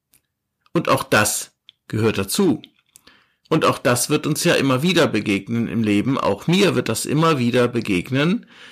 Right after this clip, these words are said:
dass ich weiß, wo etwas herkommt und das, wo es herkommt, ist nicht gerade angenehm. Aber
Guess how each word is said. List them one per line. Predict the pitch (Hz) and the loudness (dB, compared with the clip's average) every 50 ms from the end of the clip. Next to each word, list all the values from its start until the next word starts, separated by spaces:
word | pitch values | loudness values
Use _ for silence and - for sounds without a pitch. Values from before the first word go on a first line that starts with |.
| - _ - | -20 _ -4
dass | - 131 120 - | -4 -2 -2 -2
ich | 135 131 - - | -4 -6 -4 0
weiß, | 101 90 87 90 95 113 135 135 - - - - | 2 4 4 4 4 4 2 0 -4 -6 -6 -4
wo | 123 - | -2 -2
etwas | - - - - 113 - - | -2 -2 -4 -6 -6 -4 0
herkommt | 127 113 107 110 110 - - 156 165 190 226 - - | 2 2 2 2 0 0 0 2 2 2 0 -2 -2
und | - 117 120 - | -6 -6 -2 -2
das, | 120 113 - - - | -2 -2 -2 -2 0
wo | 151 165 | 2 2
es | 180 185 - - | 2 2 0 0
herkommt, | 131 107 104 - - 117 113 127 139 - _ _ _ _ _ - | 0 -2 -2 0 0 0 0 0 -2 -6 _ _ _ _ _ -8
ist | - 156 - - - | -6 -6 -6 -4 -4
nicht | 117 107 - - - | -4 -4 -4 -6 -12
gerade | - - - 107 120 143 - | -6 -2 0 2 2 2 2
angenehm. | - 120 123 110 98 82 - - - - - - _ _ _ _ _ _ - - - _ _ _ _ _ _ _ _ _ - | 2 0 0 -2 -2 -4 -6 -8 -10 -12 -14 -20 _ _ _ _ _ _ -20 -20 -20 _ _ _ _ _ _ _ _ _ -4
Aber | - 120 127 135 175 196 226 311 311 - _ _ | 0 2 2 4 4 4 4 2 0 -4 _ _